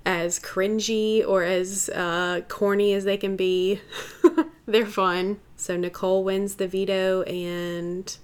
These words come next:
seems like, you know, talks to Christmas to at least entertain the idea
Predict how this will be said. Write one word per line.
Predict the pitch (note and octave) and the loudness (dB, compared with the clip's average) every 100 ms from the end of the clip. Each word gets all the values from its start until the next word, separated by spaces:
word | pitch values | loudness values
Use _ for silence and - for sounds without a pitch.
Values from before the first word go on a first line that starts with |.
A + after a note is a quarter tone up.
| - | -12
seems | - - A#3+ C4+ - | -4 2 2 2 0
like, | G3 G3 F#3 F#3 - - - - | 0 0 0 -2 -4 -14 -20 -2
you | A3 G3+ | 2 4
know, | F3+ F3+ F3+ F#3+ - - - - - | 2 -2 -4 -6 -14 -20 -20 -20 -2
talks | G#3+ G3+ - | 2 2 2
to | G3 | -2
Christmas | - G3 - F#3+ F#3+ - | 0 0 0 -4 -4 -6
to | - G3 F#3+ F#3 F3+ F3+ F3+ - - | -2 2 4 4 2 0 -4 -8 0
at | G3 F#3+ | 2 4
least | F#3+ F#3+ F#3+ | 2 2 0
entertain | F#3+ F3+ - F#3 F#3 | -2 -4 -4 -2 0
the | F3 | -2
idea | E3 E3+ E3+ E3+ F3 | -2 -4 -4 -4 -4